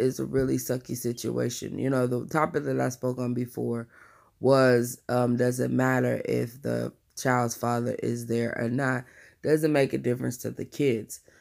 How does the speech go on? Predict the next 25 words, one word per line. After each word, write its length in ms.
Um, 540
this 540
one 240
I'm 220
speaking 600
on, 500
it 220
sucks 640
when 240
you 200
have 460
a 180
man 640
that 440
you're 240
in 240
a 60
relationship 760
with 280
and 760
they 420
ask 480
for 140
the 100
children. 480